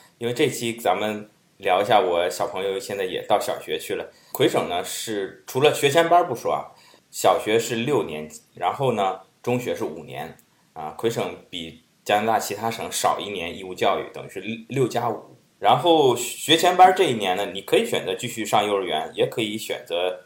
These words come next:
到小学去上学前班，这都可以。区别是学前班是算是附加出来的一个义务教育，是不用付费的。那你如果在幼儿园呢，你就要交幼儿园的钱。我，我突然想到一个问题啊，其实小新之前节目也请过嘉宾是家长，就是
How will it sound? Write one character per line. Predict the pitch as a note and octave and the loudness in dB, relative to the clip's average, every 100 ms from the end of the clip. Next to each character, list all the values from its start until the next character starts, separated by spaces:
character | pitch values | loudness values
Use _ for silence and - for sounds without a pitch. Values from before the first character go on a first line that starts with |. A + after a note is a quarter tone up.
| _ | _
到 | G2+ | 0
小 | - F2 - | 2 -2 -4
学 | - E2+ | -6 -8
去 | - - F2+ E2+ D#2+ | -8 -8 -8 -8 -6
上 | - F2+ | -4 -4
学 | F2+ | -6
前 | E2+ F#2 | -6 -2
班， | F#2 F#2 - - - | 2 0 -2 -12 -2
这 | A2+ | 2
都 | A#2 | 2
可 | C3 - F2 | 2 -2 -4
以。 | E2 - _ - | -6 -14 _ -6
区 | - | -4
别 | D#3+ G#2+ | 2 2
是 | A2 C3 | 2 0
学 | A2 A#2+ | 0 2
前 | C#3+ C#3+ | 2 6
班 | C#3+ D3 | 6 6
是 | D3+ - C#3 | 2 -4 0
算 | - G#3+ | 6 6
是 | C3 G#2+ F#2 - | 6 0 -4 -6
附 | - - | -8 0
加 | A#2+ B2 | 6 6
出 | B2+ | 6
来 | G2+ | 2
的 | F#2 | 2
一 | F2 | -4
个 | F#2 | -6
义 | F#2+ | -6
务 | F#2+ | -4
教 | F2 F#2 | 0 0
育， | - | 0
是 | - G2+ F#2 - _ _ _ _ _ | -6 -8 -8 -10 _ _ _ _ _
不 | A#2 | -2
用 | B2 | -2
付 | C3 | -2
费 | A#2+ C#3 | 2 2
的。 | - - - | 2 -4 -6
那 | G2 | -6
你 | |
如 | F2+ G2+ | -6 -6
果 | A#2 | -2
在 | A#2 | 2
幼 | A2+ B2 | 4 6
儿 | A2+ | 4
园 | E2+ F#2+ | 2 -2
呢， | G2+ - _ _ _ - | -8 -10 _ _ _ -18
你 | F#2+ | -16
就 | F2 G2 | -2 0
要 | |
交 | F#2+ F#2+ | 2 2
幼 | G2 | 4
儿 | F#2 | 2
园 | F2 D2+ | 2 -2
的 | F#2 | -8
钱。 | - - - - | -10 -14 -10 -4
我， | A#2 | -2
我 | |
突 | A#2 G#3+ | 0 2
然 | G#3 | 2
想 | G#3 G#2+ | 2 0
到 | A2+ | 2
一 | B2 | 2
个 | B2+ | 0
问 | D3 B2+ | -2 -4
题 | - | -6
啊， | E2+ - - | -8 -8 -16
其 | - C#3 | -10 -8
实 | D3 D#3 D#3 A2+ | 0 2 2 -2
小 | - F#2 | -6 -8
新 | A#2 C3 | -6 -8
之 | C3+ | -8
前 | A#2 G2+ | -6 -4
节 | G#2 | -4
目 | F#2+ G#2 | -4 0
也 | C3 | 0
请 | - F2 | 0 -4
过 | F2+ | 0
嘉 | A2 G2+ | 2 2
宾 | G2+ G2 | -2 -8
是 | - G#2+ | -10 -4
家 | A2+ G#2 | 0 0
长， | C2+ - - | -2 -8 -10
就 | G#2+ | -10
是 | G#2 G#2 | -6 -6